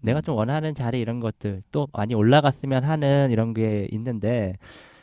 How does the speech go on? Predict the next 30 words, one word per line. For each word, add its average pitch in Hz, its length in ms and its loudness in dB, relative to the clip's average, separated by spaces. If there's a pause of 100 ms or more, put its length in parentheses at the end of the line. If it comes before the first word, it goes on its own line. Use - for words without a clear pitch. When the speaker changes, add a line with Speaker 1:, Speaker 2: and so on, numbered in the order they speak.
(120)
Speaker 1:
그런 165 280 4
이제 151 280 6
능력보다 170 540 4
이제 151 120 0
자리가 139 300 0
너무 113 220 0
크다 185 280 2
보면 151 560 2
좀 135 140 0
스트레스를 165 580 -2
많이 101 240 -2
받게 104 320 -6
되고 110 640 -4 (380)
결국 156 260 0
성공을 240 400 -2
할지 214 220 -2
모르지만 160 500 -2
자기 127 240 -4
자신을 143 480 -6
잃게 127 240 -4
될 110 160 -2
수도 123 260 -4
있다. 104 580 -4
Speaker 2:
음, 107 40 -10
그렇죠. 101 140 -8
Speaker 1:
이런 131 240 2
것 104 200 -2 (220)
Speaker 2:
예, 95 100 -14
Speaker 1:
관점에서 113 880 -2
Speaker 2:
예. - 60 -20